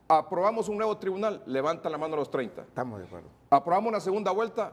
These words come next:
Speaker 1: levantan la mano los treinta.
Speaker 2: Así es.
Speaker 1: Pero si solo va el registro y el tribunal,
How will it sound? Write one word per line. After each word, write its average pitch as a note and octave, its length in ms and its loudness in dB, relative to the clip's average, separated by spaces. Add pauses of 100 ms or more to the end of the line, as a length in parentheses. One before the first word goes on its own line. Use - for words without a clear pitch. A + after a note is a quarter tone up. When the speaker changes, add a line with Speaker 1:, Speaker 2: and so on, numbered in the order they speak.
(120)
Speaker 1:
levantan C#3+ 360 -2
la D3+ 40 0
mano D3+ 160 -2
los C3+ 140 -2
treinta. G#2 220 -2
Speaker 2:
Así A2+ 140 -6
es. G#2+ 300 -8
Speaker 1:
Pero D#3+ 220 4
si D3 120 -6
solo G#3 280 0
va F3 140 4
el D3 120 -2
registro F#3 340 0
y F#3+ 40 4
el - 60 -8
tribunal, F#3+ 420 -4